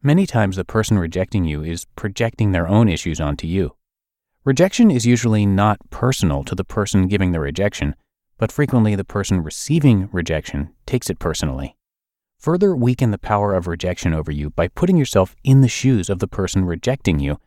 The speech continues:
so you learn to take their rejection less personally. Six ways to make rejection suck less. It takes practice to get more comfortable with rejection.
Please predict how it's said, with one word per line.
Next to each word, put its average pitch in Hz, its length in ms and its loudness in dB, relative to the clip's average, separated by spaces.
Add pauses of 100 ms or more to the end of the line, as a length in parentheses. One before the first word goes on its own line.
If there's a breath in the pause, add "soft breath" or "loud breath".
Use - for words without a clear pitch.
(360)
so - 160 0
you 131 120 6
learn 135 260 6
to 139 100 -2
take - 240 -2
their 104 100 0
rejection 85 640 -2 (160)
less 85 240 0
personally. 73 640 -2 (920)
Six - 360 -4
ways 82 320 0
to 80 100 -2
make 98 240 0
rejection 90 480 0
suck - 340 -4
less. - 400 -8 (1040)
It 139 80 0
takes 220 200 -4
practice - 480 -4
to 90 100 -8
get 95 180 0
more 98 220 2
comfortable 82 460 -4
with - 160 -10
rejection. 80 480 -6